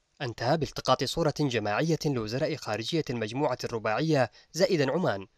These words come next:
وبيان صادر عن وزارة الخارجية الأمريكية وضع النقاط على الحروف. الاجتماع الذي حضره ولد الشيخ واعتذرت عنه الحكومة اليمنية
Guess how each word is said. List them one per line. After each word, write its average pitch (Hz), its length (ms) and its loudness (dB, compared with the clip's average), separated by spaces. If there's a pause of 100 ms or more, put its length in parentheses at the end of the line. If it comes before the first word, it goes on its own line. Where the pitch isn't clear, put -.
(140)
وبيان 113 540 4
صادر 110 420 -2
عن 117 160 0
وزارة 135 340 -2
الخارجية 117 580 -4
الأمريكية 135 600 0 (200)
وضع 180 280 4
النقاط 127 440 0
على 110 180 0
الحروف. 117 480 -4 (260)
الاجتماع 196 460 2
الذي 127 220 2
حضره 156 360 2
ولد 120 220 -2
الشيخ 165 440 -2
واعتذرت 165 500 0
عنه 156 140 0
الحكومة 123 480 -6
اليمنية 120 580 0